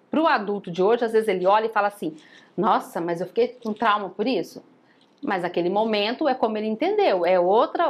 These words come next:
é outro lugar tudo. Então, às vezes, o pai comenta que perdeu o emprego, é, ou ela queria, a mãe falou que não tem dinheiro.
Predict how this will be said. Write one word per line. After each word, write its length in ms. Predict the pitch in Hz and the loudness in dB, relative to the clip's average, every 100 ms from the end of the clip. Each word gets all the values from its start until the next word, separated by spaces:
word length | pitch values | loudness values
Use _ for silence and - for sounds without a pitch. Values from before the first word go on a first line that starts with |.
| 233 | 2
é 80 | 214 | 2
outro 300 | 220 269 302 | 2 0 -2
lugar 400 | 311 233 220 294 | -2 0 -2 0
tudo. 340 | 294 202 165 - - - - | -2 -2 -4 -14 -20 -20 -6
Então, 520 | 285 269 254 262 330 | -2 0 2 2 2
às 140 | 254 247 | 2 2
vezes, 320 | 240 247 - - | 2 0 -2 -2
o 80 | |
pai 320 | 247 226 220 226 | 0 0 0 -2
comenta 460 | 240 220 220 214 | -2 -2 -4 -4
que 80 | 185 | -4
perdeu 260 | 214 190 185 | -2 0 0
o 40 | |
emprego, 800 | 202 - 240 220 214 196 208 202 - _ _ - | 0 0 0 0 -2 -4 -4 -6 -14 _ _ -8
é, 420 | 185 185 180 180 | -4 -4 -4 0
ou 120 | 202 | 2
ela 120 | 196 | 0
queria, 360 | - 220 190 190 | -2 -2 0 0
a 140 | 180 | 0
mãe 120 | 196 190 | -4 -4
falou 200 | 190 185 | -4 -2
que 60 | |
não 120 | 190 | -2
tem 160 | 190 185 | -2 -4
dinheiro. 640 | 185 190 202 214 214 202 | -6 -4 -2 0 0 -4